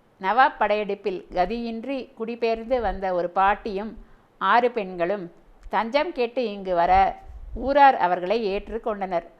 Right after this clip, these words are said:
உடனே அங்கு பெருமழை பெய்து பஞ்சம் அகன்று ஊர் செழிப்பாகியது. அவர்கள் வந்தவுடனே இவ்வாறு நிகழ்ந்ததால் நன்றியுணர்வு மாறாத ஊர் மக்கள் மணப்பருவம் வந்த கன்னிப் பெண்களுக்கு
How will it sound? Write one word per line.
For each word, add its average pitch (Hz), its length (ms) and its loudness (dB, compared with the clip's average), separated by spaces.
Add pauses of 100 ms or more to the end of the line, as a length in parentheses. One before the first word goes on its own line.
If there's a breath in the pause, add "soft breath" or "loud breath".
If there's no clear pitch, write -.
(360 soft breath)
உடனே 247 380 -2
அங்கு 220 260 -2
பெருமழை 254 500 0
பெய்து 180 580 -4 (340)
பஞ்சம் 240 420 2
அகன்று 180 720 0 (240)
ஊர் 240 280 0 (120)
செழிப்பாகியது. 202 800 0 (540)
அவர்கள் 226 400 4
வந்தவுடனே 202 880 0 (200)
இவ்வாறு 240 400 4
நிகழ்ந்ததால் 202 680 0 (400)
நன்றியுணர்வு 277 840 0
மாறாத 202 500 4
ஊர் 233 200 -4
மக்கள் 202 480 -2 (460)
மணப்பருவம் 269 580 2
வந்த 214 260 -4 (260)
கன்னிப் 233 360 -2
பெண்களுக்கு 185 720 -2